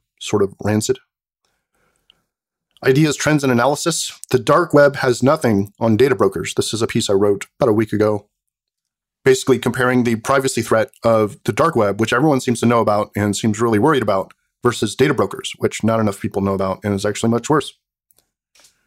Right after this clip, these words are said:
The comfortable life is killing you. YouTube made fifteen billion in twenty nineteen. Disney Plus already has twenty-eight point six million subscribers, and people are wondering if they're gonna stick around long enough for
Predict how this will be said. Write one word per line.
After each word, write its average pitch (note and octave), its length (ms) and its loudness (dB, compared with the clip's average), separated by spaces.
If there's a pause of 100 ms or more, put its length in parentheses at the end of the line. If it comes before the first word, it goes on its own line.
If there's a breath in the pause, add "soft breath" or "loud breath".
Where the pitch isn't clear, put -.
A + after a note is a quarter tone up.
(560 soft breath)
The B2+ 100 2
comfortable C#3+ 400 2
life C#3 280 0
is B2 100 -4
killing D3+ 260 2
you. F#3+ 220 -2 (1120)
YouTube C#3+ 340 2
made C3+ 220 0
fifteen C3+ 360 -2
billion C3 280 4
in A#2+ 120 -2
twenty B2 200 0
nineteen. C3+ 480 0 (360)
Disney B2+ 280 2
Plus B2+ 440 -2
already B2 160 2
has A#2 320 -4 (120)
twenty-eight B2+ 460 0
point A#2+ 220 0
six - 200 -8
million A#2 360 0
subscribers, C#3 640 -4 (720)
and G#2 180 -2
people A2 160 -2
are G#2 80 2
wondering A2 520 -2
if G#2 140 -2
they're A2+ 120 -2
gonna A2 160 -2
stick - 180 -4
around B2 220 2
long A#2+ 160 0
enough B2 180 -2
for B2 500 2